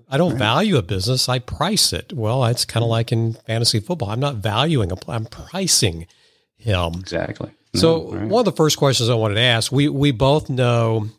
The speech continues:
Speaker 1: uh, we both know John Garrett of What's Your And, and he might
Speaker 2: Mm-hmm.
Speaker 1: appreciate this question.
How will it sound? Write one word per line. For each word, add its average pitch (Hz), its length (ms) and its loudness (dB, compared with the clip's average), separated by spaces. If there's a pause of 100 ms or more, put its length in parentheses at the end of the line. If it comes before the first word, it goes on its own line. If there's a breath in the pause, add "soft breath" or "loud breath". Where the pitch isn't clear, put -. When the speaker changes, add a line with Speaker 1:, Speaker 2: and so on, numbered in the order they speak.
Speaker 1:
uh, 120 180 -4
we 117 120 2
both 120 260 2
know 113 160 2
John 107 260 2
Garrett 107 440 2
of 98 180 -2
What's 110 320 -2
Your 104 100 0
And, 98 540 2
and 107 260 -2
he 123 140 0
might 104 180 2
Speaker 2:
Mm-hmm. 98 80 2
Speaker 1:
appreciate 104 400 2
this 98 180 -2
question. 107 720 0